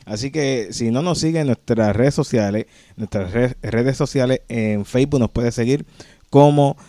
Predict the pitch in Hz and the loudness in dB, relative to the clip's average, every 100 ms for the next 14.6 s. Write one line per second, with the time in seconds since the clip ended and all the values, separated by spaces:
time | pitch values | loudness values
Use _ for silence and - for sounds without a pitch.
0 | - - 98 - 131 127 120 110 120 135 | -20 -16 -6 2 4 6 6 6 6 6
1 | 107 113 139 147 151 107 107 110 107 104 | 4 0 4 4 2 0 0 2 4 6
2 | 107 98 101 139 147 151 151 - - _ | 4 2 2 6 6 6 2 -6 -20 _
3 | - 131 143 151 - 123 113 117 135 - | -2 4 4 4 0 0 2 2 0 0
4 | 110 101 98 - 107 110 104 104 131 - | -2 0 -4 -2 -2 -2 -2 -2 -2 -4
5 | _ - _ - 127 123 123 113 - _ | _ -20 _ 4 4 4 2 0 -6 _
6 | _ _ _ - _ - - 120 120 110 | _ _ _ -20 _ -8 2 4 6 4
7 | 107 120 - - 104 113 110 101 117 123 | 6 4 2 -4 -4 -2 -2 0 0 0
8 | 104 101 101 104 - - 107 104 92 107 | -2 -2 0 0 -4 -8 -6 -4 -2 2
9 | 135 165 - - - - 107 135 151 156 | 4 2 -2 -20 -20 -12 -4 0 2 0
10 | 151 113 104 110 131 139 110 110 101 - | -2 -6 -4 -4 -6 -6 -6 -4 -4 -6
11 | 92 95 101 123 120 147 151 127 - - | -8 -6 -2 2 6 6 4 0 -2 -10
12 | 127 101 110 110 120 98 127 135 123 107 | -8 -2 -2 0 0 0 -2 -2 0 0
13 | 107 117 117 113 107 113 110 117 120 123 | 0 -2 -4 -6 -8 -4 -2 0 0 -2
14 | 117 - 127 127 120 127 | -2 -2 0 0 0 -6